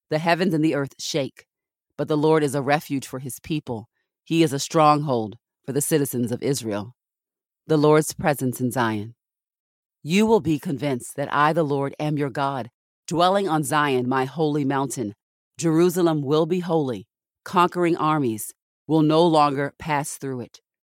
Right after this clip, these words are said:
On that day, the mountains will drip with sweet wine, and the hills will flow with milk. All the dry stream beds of Judah will flow with water.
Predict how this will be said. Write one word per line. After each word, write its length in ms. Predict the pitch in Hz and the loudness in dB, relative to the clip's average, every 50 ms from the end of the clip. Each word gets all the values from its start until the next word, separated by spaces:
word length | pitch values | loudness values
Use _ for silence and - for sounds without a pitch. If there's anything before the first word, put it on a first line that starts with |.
| _ _ - | _ _ 0
On 200 | 147 156 160 165 | 2 2 2 2
that 240 | 160 156 160 170 147 | 2 0 0 0 -2
day, 240 | 147 151 147 147 | -2 0 0 0
the 120 | 156 151 139 | -2 -2 -2
mountains 480 | 139 139 135 147 143 - 151 147 127 | 0 0 0 0 -2 -2 -4 -4 -4
will 120 | 117 131 131 | -4 -6 -6
drip 280 | - 135 143 147 - | -4 -4 -4 -4 -4
with 140 | - 131 127 | -6 -8 -6
sweet 340 | - - 139 139 143 147 - | -8 -8 -4 -4 -4 -4 -2
wine, 380 | - 135 135 123 117 117 117 117 _ _ _ _ _ _ | 0 2 2 2 2 0 -2 -6 _ _ _ _ _ _
and 160 | - 165 170 160 | -2 0 2 2
the 60 | 160 | 2
hills 320 | 151 156 160 165 170 131 | 2 4 2 2 2 2
will 100 | 139 151 | 0 -4
flow 260 | - - 151 151 147 | -2 -2 0 0 0
with 200 | 147 135 131 - | 0 0 -2 -2
milk. 360 | 131 139 139 139 175 - - _ _ _ _ _ _ _ _ _ _ _ _ _ _ _ - | -2 -2 -2 -4 -6 -10 -16 _ _ _ _ _ _ _ _ _ _ _ _ _ _ _ 0
All 260 | 143 156 165 165 165 | 2 4 4 4 4
the 120 | 160 165 156 | 2 0 -2
dry 320 | 117 147 151 143 139 139 | 0 0 2 2 2 2
stream 400 | 139 - - - 151 147 147 151 | 0 -4 -4 -2 -2 0 0 -2
beds 260 | 143 139 135 135 120 | -2 -2 -4 -4 -4
of 100 | 147 135 | -6 -8
Judah 280 | 113 101 131 135 127 135 | -6 -6 -6 -4 -4 -4
will 120 | 123 139 | -4 -6
flow 360 | 135 - - - 147 147 151 156 | -6 -8 -8 -4 -2 0 0 0
with 180 | 139 147 139 | -2 -4 -4
water. 460 | 120 131 131 131 139 139 120 107 110 | -4 -2 -2 -2 -2 -4 -8 -12 -16